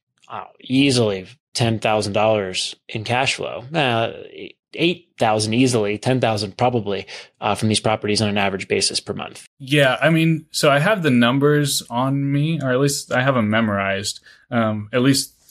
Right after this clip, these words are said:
Speaker 2: for the entirety of our real estate business, where it's, it's about sixteen thousand five hundred in gross revenue from, um, both properties, uh,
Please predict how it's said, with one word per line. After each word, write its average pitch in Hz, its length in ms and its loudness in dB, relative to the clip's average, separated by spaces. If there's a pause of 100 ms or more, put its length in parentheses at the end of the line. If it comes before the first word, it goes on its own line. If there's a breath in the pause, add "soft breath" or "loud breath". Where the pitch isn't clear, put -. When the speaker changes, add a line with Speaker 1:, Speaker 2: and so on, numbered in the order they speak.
(140)
Speaker 2:
for 120 400 2 (140)
the 120 160 4
entirety 113 880 2
of 104 420 -2 (100)
our 107 140 -2
real 104 200 0
estate 104 380 -4
business, 104 460 -2
where 107 140 -4
it's, 104 200 -6 (340)
it's - 140 -6
about 117 400 4 (100)
sixteen - 960 0
thousand 131 440 2
five 123 320 2
hundred 123 480 0 (440 soft breath)
in 113 240 4
gross 113 300 4
revenue 110 420 2
from, 104 560 -2 (840 soft breath)
um, 101 440 -4
both 127 400 0
properties, 123 840 0
uh, 113 200 -6